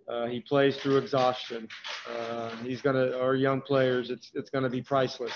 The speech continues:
what they're gonna learn from, from him, and, and how he treats everybody is just, it's remarkable. It's definitely, he's, um,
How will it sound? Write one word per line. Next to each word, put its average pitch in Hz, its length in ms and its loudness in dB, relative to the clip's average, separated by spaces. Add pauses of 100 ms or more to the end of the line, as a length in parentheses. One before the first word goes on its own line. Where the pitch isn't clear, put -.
what 120 180 -6
they're 127 160 0
gonna 123 180 -2
learn 123 300 -2
from, 117 200 -6 (800)
from 120 160 -2
him, 120 280 -2
and, 117 220 -4 (340)
and 117 460 -8 (1300)
how 127 140 -2
he 131 100 0
treats 135 360 -2
everybody 120 480 0
is 113 120 -6
just, 120 320 -8
it's 120 220 -10
remarkable. 123 640 -4
It's - 240 -16 (240)
definitely, 127 500 -4 (1800)
he's, 123 280 -6
um, 127 380 0